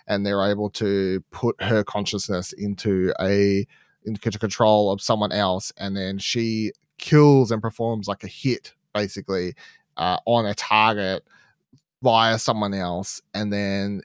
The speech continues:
it's all played out in a way that no one would ever suspect foul play, because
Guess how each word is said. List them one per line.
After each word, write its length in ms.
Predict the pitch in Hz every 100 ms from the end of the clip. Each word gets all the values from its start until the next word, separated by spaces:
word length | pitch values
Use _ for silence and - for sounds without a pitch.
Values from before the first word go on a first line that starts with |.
| -
it's 180 | 104
all 200 | 98 107
played 360 | 104 - 107 101
out 160 | 98 -
in 80 |
a 60 | 104
way 340 | 92 95 92
that 200 | 98 95
no 260 | 85 120 120
one 220 | 113 110
would 120 | 107
ever 200 | 101 98
suspect 800 | 98 - - - 110 - 110 104 -
foul 340 | - 101 98
play, 440 | - 107 98 95
because 640 | 95 104 101 92 92 92 -